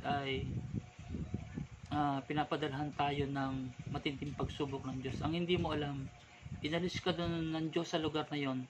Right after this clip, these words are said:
para i-upgrade ka, para ilagay ka sa panibagong level ng buhay. Kasi yun naman talaga ang pinagpe-pray mo.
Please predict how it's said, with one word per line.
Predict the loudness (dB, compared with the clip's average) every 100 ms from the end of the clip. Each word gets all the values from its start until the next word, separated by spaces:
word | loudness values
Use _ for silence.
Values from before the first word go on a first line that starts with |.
| 2
para | 2 4
i-upgrade | 0 -2 0 0 0 -2
ka, | -2 -2 -6 -16 -16 -20 -20 -20 -20 -20 -14 -10 -10 -10 -12 -14 -16 -16 -14 -12 -14 -14 -12 -10 -12 -14 -18 -16 -16 -16 -18 4
para | 6 6
ilagay | 4 4
ka | 2 0
sa | -2
panibagong | 0 2 2 2 2
level | 4 4 4 2
ng | 0
buhay. | 2 2 2 -2 -4 -8 -12 -10 -6 -4 -4 -8 -16 -16 -2
Kasi | 2 4 4
yun | 4
naman | 2
talaga | 2 0 0
ang | 0
pinagpe-pray | 0 0 -2 0 2 2 2
mo. | -2